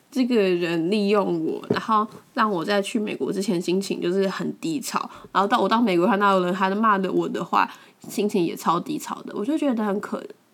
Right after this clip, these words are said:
这个人真的非常可恶。嗯，好，然后后来就是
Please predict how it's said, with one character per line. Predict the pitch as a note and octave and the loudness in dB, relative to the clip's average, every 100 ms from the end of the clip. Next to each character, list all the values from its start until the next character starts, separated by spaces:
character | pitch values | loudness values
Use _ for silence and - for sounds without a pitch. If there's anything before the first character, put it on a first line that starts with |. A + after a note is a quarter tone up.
| - | -10
这 | B3+ B3 | -4 -4
个 | - F3+ | 0 0
人 | E3+ | 0
真 | G3 F#3 | -2 -4
的 | |
非 | F3+ G3 | -2 -2
常 | F#3 E3 | -2 -4
可 | - - - | -8 -10 -8
恶。 | - - - _ _ _ _ - - | -10 -10 -14 _ _ _ _ -20 -6
嗯， | G#3 A3+ _ _ _ _ _ _ _ _ - - - - _ | -6 -6 _ _ _ _ _ _ _ _ -20 -20 -20 -20 _
好， | - - - - _ - | -4 -4 -4 -20 _ -2
然 | G#3 | -2
后 | G#3+ C4+ C#4+ | 2 0 2
后 | C#4+ C4 | 2 2
来 | G#3+ F#3 F3+ F#3+ - _ _ _ - - - _ _ _ _ _ _ _ _ _ _ - - - _ _ | 4 2 2 -2 -8 _ _ _ -20 -20 -20 _ _ _ _ _ _ _ _ _ _ -20 -20 -20 _ _
就 | - | -4
是 | B3 B3 A3+ G#3+ G3+ G3 | -4 -2 -2 0 2 2